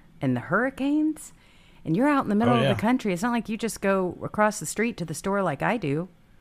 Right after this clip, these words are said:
Speaker 1: <laughs> You have to drive
Speaker 2: Yeah.
Speaker 1: for everything.
Speaker 2: I know it.
Speaker 1: Oh, my gosh. And apparently there's another storm that is a brewing, uh, in New York City. It's not the storm they want to talk about, which is the illegal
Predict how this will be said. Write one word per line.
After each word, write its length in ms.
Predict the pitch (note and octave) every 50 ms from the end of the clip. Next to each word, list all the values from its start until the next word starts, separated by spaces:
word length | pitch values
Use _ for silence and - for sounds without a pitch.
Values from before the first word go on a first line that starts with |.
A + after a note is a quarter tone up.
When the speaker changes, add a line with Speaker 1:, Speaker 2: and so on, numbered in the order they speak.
| _ _ _ - - - -
Speaker 1:
<laughs> 120 | A#3 A3 - - - - - - - -
You 280 | B3 G#3+ - B3 C#4+
have 160 | E4 C#4+ A3 F#3+
to 80 | G#3
drive 360 | F3 - F3+ F3+ F#3+ - - C3
Speaker 2:
Yeah. 40 | -
Speaker 1:
for 120 | D3+ D#3
everything. 580 | D3 C#3+ C#3+ D3 D3+ - - C3 C3 - - - - - - - - _ - - - - _ _ _ _ - - - - - - - - - -
Speaker 2:
I 100 | - -
know 260 | G2 F#2+ A2+ A#2+ B2+ A#2+
it. 100 | - - - - - - - _ _ - - -
Speaker 1:
Oh, 180 | D3+ D#3 E3
my 240 | D#3+ C#3+ B2 A2+ A2
gosh. 300 | G#2+ A#2+ B2 C#3+ - -
And 80 | C3 B2
apparently 440 | A2+ - C#3 C#3+ D#3 - - C3
there's 160 | A#2+ B2 B2+ B2+
another 520 | B2 B2 B2 B2+ B2+ D3 D#3+ E3+ C#3+ C#3 C3
storm 580 | - - - - C3 B2 B2 B2+ C3+ C#3+ C#3+
that 140 | C3+ C#3 C3
is 180 | C3+ C3+ C3 C#3
a 60 | C3
brewing, 540 | B2+ - A#2+ A#2 A#2+ C#3+ F#3 F3+ C#3 B2 A#2+
uh, 260 | - - C3 C3 C3 -
in 220 | - C#3+ C3 C3+ C#3
New 80 | C#3
York 280 | C#3+ D3 D3 D3+ - -
City. 380 | - - D#3+ D#3+ E3+ C3+ A2+ - - - - - -
It's 100 | - -
not 180 | G#3+ G#3+ G#3+
the 60 | A3
storm 300 | G3 - - F#3 F3+ F3 E3+
they 80 | D#3+
want 160 | D#3 D#3 D3+ D3+
to 40 | C#3+
talk 280 | C#3 D#3+ D#3+ F3 - -
about, 400 | D3 C3+ C3 B2+ C#3 D#3 - -
which 200 | D#3+ C#3 - -
is 140 | D3+ C#3+ -
the 180 | - D3+ C#3+
illegal 600 | C#3 C3+ C#3+ D3+ D3+ D3 D#3 C#3+ C#3 C3+ C3 -